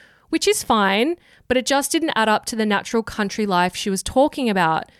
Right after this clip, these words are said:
She also told us she didn't do the show to become famous, but as soon as she left, she was posting on Instagram about being an influencer. It was super confusing. I've also had a number of people contact me regarding Samantha and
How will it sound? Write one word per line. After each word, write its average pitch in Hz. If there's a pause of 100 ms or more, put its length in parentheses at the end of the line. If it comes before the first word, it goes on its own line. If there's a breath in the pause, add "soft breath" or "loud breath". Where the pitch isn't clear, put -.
(120 soft breath)
She -
also 330
told 254
us 240
she 247
didn't 226
do 285
the 294
show 208
to 202
become 226
famous, 180 (160)
but 214
as 220
soon 254
as 269
she 294
left, 208
she -
was 240
posting 233
on 247
Instagram 202
about 185
being 190
an 185
influencer. 185 (220 soft breath)
It -
was 220
super 226
confusing. 202 (420)
I've 254
also 320
had 392
a 359
number 233
of 233
people 233
contact 220
me 208
regarding 202
Samantha 190
and 185